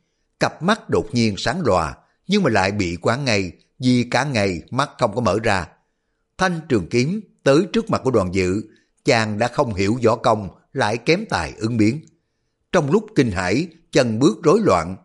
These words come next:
bỗng nghe đánh sột một tiếng. Chân trái của chàng đã bị trúng kiếm, chàng ngã lăn xuống đất. Mộ Dung Phục cả mừng, liền phóng kiếm đâm vào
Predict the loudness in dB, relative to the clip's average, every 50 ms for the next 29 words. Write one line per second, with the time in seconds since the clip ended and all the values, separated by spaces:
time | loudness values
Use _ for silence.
0 | _ _ -2 -2 0 0 0 0 0 0 0 0 0 -2 -2 -2 -4 -4 -2 0
1 | 0 0 0 -4 -8 -4 0 0 0 0 -2 -6 -14 _ _ _ _ _ _ _
2 | _ _ _ _ 0 0 0 0 -2 -2 0 0 0 -2 -4 -2 0 2 2 2
3 | 2 0 -2 -6 -14 _ _ -2 0 0 2 2 0 0 0 -2 -2 -2 -2 0
4 | 2 2 2 2 0 -2 -8 -12 _ _ _ _ -2 0 2 2 2 0 -2 -2
5 | -2 -2 -2 0 0 -2 -2 -4 -4 -4 -4 0 2 2 0 0 -2 -10 _ _
6 | _ _ _ _ _ _ 0 2 4 4 4 4 2 0 -2 0 2 2 2 2
7 | 0 -2 -2 -2 0 2 2 2 2 0 -4 -10 -14 _ -2 2 4 4 4 2
8 | 0 0 0 -2 0 0 0 0 0 0 0 0 0 0 0 -2 -4 -4